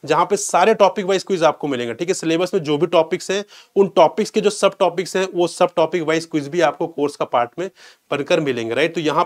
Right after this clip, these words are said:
पे पढ़ना है, उसके बाद प्रैक्टिस करना है गाइज, and प्रैक्टिस कहाँ से कर सकते हैं? इस कोर्स के through कर सकते हैं। अब यहाँ पे क्वेश्चन ये भी आ सकता है, टेस्ट सीरीज ही क्यों, दूसरे कोर्सेज क्यों नहीं? क्योंकि guys, I told you at the beginning of the session कि यहाँ पे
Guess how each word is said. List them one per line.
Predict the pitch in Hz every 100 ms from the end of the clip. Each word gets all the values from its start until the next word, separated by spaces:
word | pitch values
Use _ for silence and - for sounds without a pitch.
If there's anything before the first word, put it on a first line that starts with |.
| 196
पे | 190 156
पढ़ना | 143 185
है, | 180 202
उसके | 156 - 175
बाद | 170
प्रैक्टिस | 165 131 - 170
करना | 165 160
है | 170
गाइज, | 165 170 190 - - _
and | 151 190 - _ -
प्रैक्टिस | 147 - 190
कहाँ | 175 175
से | 175
कर | 175
सकते | 165 156 - 180
हैं? | 185
इस | 180 -
कोर्स | - 160 -
के |
through | 170 165 165
कर | 160
सकते | 156 - 165
हैं। | 196 196 - - -
अब | 151
यहाँ | 165 180
पे | 196
क्वेश्चन | 190 185 196 180
ये |
भी | 180
आ | 190
सकता | 175 180 196
है, | 170
टेस्ट | 180 -
सीरीज | 185 180 170
ही |
क्यों, | 170 185
दूसरे | 147 143 170
कोर्सेज | 170 160 165 147
क्यों | 156
नहीं? | 151 170
क्योंकि | 165 151 170
guys, | 165 156 160
I | 165 147 147
told | 160 160
you | 160
at | 151 135
the | 135
beginning | 135 156 147
of | 143
the | 143
session | 139 - 180 - - -
कि | - 165
यहाँ | 151 190 202
पे | 190